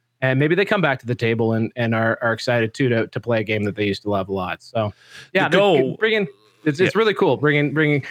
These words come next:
Speaker 1: 'cause right now it's, everyone who's gonna do this is gonna be people who, like, are jazzed to do it. Like, there's that, like, again, that, that, that, that feeling of being compelled. Look at when a new edition of something comes out, like forty K or, or,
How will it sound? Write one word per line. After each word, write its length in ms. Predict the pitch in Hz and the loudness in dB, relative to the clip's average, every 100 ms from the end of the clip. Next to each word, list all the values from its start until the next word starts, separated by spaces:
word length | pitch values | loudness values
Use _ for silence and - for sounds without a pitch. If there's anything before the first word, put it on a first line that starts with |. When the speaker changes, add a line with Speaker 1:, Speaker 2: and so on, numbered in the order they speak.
| - | -4
Speaker 1:
'cause 160 | - 208 | -2 2
right 160 | 269 254 | 2 2
now 180 | 240 | 2
it's, 140 | 180 - | 0 0
everyone 280 | 226 311 277 | 0 2 2
who's 100 | 180 | 2
gonna 160 | 214 160 | 2 2
do 180 | 196 | 2
this 240 | 170 120 - | 2 0 -2
is 80 | 131 | 0
gonna 160 | 151 | 2
be 80 | 139 | 2
people 200 | 147 165 | 2 2
who, 120 | 147 | 2
like, 320 | 139 127 113 - _ _ _ _ - | 2 2 -2 -10 _ _ _ _ -2
are 80 | 156 | 0
jazzed 560 | 117 - 165 165 147 | 0 0 2 0 -2
to 80 | 147 | -4
do 260 | 117 160 151 | 0 2 2
it. 160 | 110 | 0
Like, 140 | 135 127 | 0 0
there's 160 | 139 | 0
that, 240 | 160 151 143 | 0 0 0
like, 140 | 143 | 0
again, 280 | 170 185 127 | 2 0 0
that, 220 | 143 143 _ - _ | 0 -2 _ -20 _
that, 140 | 160 - - | 0 0 -2
that, 180 | 160 156 | 0 2
that 260 | 165 151 - | 0 0 -4
feeling 320 | 190 208 185 165 | 0 2 4 4
of 320 | 151 131 - _ _ _ _ - | 4 2 -4 _ _ _ _ -4
being 280 | 196 175 160 | 0 2 2
compelled. 640 | 160 139 - 165 131 123 | 0 0 0 2 2 2
Look 100 | 131 | 0
at 120 | 131 | 2
when 100 | 139 | 2
a 60 | 135 | 2
new 160 | 156 | 2
edition 360 | 151 147 147 165 | 2 0 0 0
of 80 | 147 | -2
something 300 | 170 156 160 | -2 0 0
comes 260 | 170 160 | 0 0
out, 220 | 160 160 160 | 0 0 0
like 220 | 117 - | -2 -2
forty 260 | 131 120 | -2 -2
K 320 | 113 123 120 117 | -2 -2 0 0
or, 240 | 104 98 | 0 -4
or, 80 | - | -8